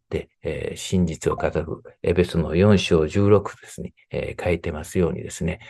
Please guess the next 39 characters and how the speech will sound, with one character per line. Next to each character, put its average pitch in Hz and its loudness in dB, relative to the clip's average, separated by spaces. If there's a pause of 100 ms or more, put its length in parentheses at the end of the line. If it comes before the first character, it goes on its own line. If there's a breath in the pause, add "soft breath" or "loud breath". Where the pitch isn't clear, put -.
(340 loud breath)
え - -6
ー、 - -8
私 - -4
た 120 6
ち 117 6
は 95 4
語 117 4
る 131 8
時 143 4
に 127 6
は 78 0
で 69 -12
す - -8
ね、 85 -2 (400 soft breath)
え - -6
ー、 - -8
語 98 0
る 95 0
相 120 4
手 123 6
に 95 4
対 82 0
し - -16
て、 - -2 (320 loud breath)
ど 131 8
ん 170 6
な 147 2
時 143 0
で 160 6
も 143 4
で 90 0
す - -4
ね、 80 -4
愛 175 6
を 143 6
持 95 2
っ - -8
て - -8
語 - -6